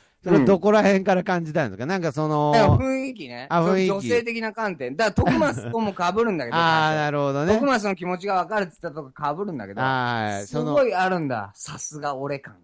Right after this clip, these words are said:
Speaker 2: ユニ-、ユニセックス的な考え方ですか？なんか。
Speaker 1: うん。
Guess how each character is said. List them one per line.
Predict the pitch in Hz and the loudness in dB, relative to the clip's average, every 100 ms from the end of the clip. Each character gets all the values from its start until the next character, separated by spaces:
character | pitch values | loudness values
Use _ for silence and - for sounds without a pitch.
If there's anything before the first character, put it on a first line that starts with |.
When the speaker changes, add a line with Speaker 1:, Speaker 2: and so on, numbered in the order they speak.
| _ | _
Speaker 2:
ユ | 139 175 | 0 0
ニ-、 | 180 185 - | 0 -6 -8
ユ | 143 180 | -2 -2
ニ | 190 196 | -2 -2
セ | 190 175 | 0 0
ッ | - | -2
ク | 180 | -8
ス | - | -4
的 | - 151 151 | -4 -4 -2
な | 147 | -2
考 | 139 139 | 0 0
え | 131 | 0
方 | 127 107 92 | 0 -2 -4
で | |
す | - | -8
か？ | 82 78 | -12 -10
な | 82 | -12
ん | 71 | -12
か。 | - - - _ _ | -14 -16 -18 _ _
Speaker 1:
う | 135 | -10
ん。 | 123 | -10